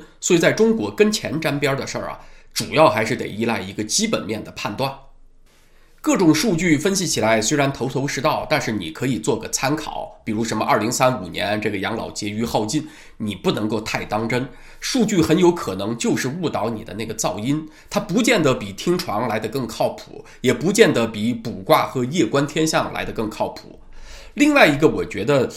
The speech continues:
要避免的误区就是理性的傲慢，尤其在分析中国问题的时候，理性科学它同样有可能成为一种迷信。因为现代金融它是一个非常新的东西，中国的情况呢又尤其的奇葩，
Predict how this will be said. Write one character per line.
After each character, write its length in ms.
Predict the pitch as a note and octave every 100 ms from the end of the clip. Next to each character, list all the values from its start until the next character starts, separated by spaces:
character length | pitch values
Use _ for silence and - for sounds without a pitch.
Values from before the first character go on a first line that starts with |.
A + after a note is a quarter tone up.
| - -
要 120 | C#3+
避 240 | - F#3
免 180 | A2+ -
的 80 | -
误 200 | A#2 B2
区 180 | - C3+
就 160 | B2+
是 160 | F#2+ F#2+
理 240 | F#2+ E2+
性 240 | D#2+ C#3 A2
的 60 | -
傲 240 | F3 A2+
慢， 240 | G#2 - -
尤 160 | B2 D#3+
其 160 | -
在 160 | B2 A2
分 180 | - C3
析 160 | B2
中 160 | G#2 C3
国 140 | A2+
问 120 | G#2+ G#2
题 140 | -
的 100 | F#2+
时 140 | -
候， 200 | - - - - -
理 260 | C#3 C#3+ C#3
性 300 | - G3 -
科 240 | A3+ G#3
学 220 | G3 G2
它 120 | A2
同 380 | A2+ - C#3 G#3+
样 200 | C4 D3+
有 140 | G2+ C3
可 160 | -
能 160 | D#2+ G#2
成 200 | - A2+
为 60 |
一 80 | A#2+
种 140 | - - -
迷 160 | G2 -
信。 320 | - - - - - -
因 100 | A3
为 100 | A3+
现 320 | A3+ - D4 D3+
代 140 | B2
金 180 | B2+ D3
融 220 | G#2 A2+
它 120 | -
是 160 | D#3+ C3+
一 60 |
个 100 | D3
非 160 | - E3+
常 160 | C3 C3+
新 280 | - G3+
的 40 | D#3+
东 220 | F#2+ G2+
西， 180 | - - - -
中 180 | D4 D4
国 140 | E3+
的 80 | B2+
情 180 | - B2+
况 220 | B2+ G#2+
呢 140 | F#2+
又 160 | G#2 B2
尤 200 | G#2 B2+
其 160 | - B2
的 80 |
奇 280 | G#2+ - -
葩， 280 | - D#3+